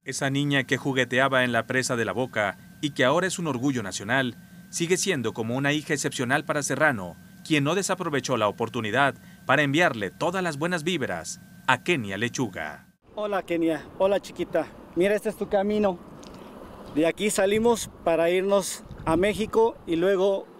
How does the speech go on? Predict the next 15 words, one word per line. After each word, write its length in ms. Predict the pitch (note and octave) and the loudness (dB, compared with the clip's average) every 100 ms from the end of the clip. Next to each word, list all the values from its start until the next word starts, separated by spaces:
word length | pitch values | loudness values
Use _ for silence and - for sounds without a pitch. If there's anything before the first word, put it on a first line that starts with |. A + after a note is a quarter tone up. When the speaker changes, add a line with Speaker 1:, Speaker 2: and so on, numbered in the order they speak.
| - - | -18 -2
Speaker 2:
ahora 500 | E3 F3 F#3 F#3+ F#3+ | 2 4 4 4 4
a 40 | |
los 160 | D#3+ - | 0 -2
campeonatos 520 | D3 E3 E3 F3 C#3+ | 0 2 0 0 2
mundiales, 540 | D3+ D3+ F#3+ G3+ G3+ | 2 4 4 2 0
panamericanos, 960 | - D#3+ D3+ D3+ C#3+ C#3 G3 G#3 A3 - - - - C#3+ | 0 0 2 2 0 2 0 2 -2 -4 -16 -18 -8 -2
y 80 | |
estás 280 | D3 F3 E3+ | 0 0 0
en 120 | F3 | 2
lo 100 | E3+ | 4
máximo 480 | E3+ F3+ - F#3 F3 | 4 2 0 2 2
del 160 | D#3 D#3 | 2 0
remo, 400 | D#3+ D3+ C#3 C3 - - | 0 2 0 -2 -14 -4
Juegos 320 | F3+ F#3+ F3+ | 0 2 2
Olímpicos. 640 | E3+ D#3+ D3 C#3+ - C3 | 2 2 0 -4 -6 -10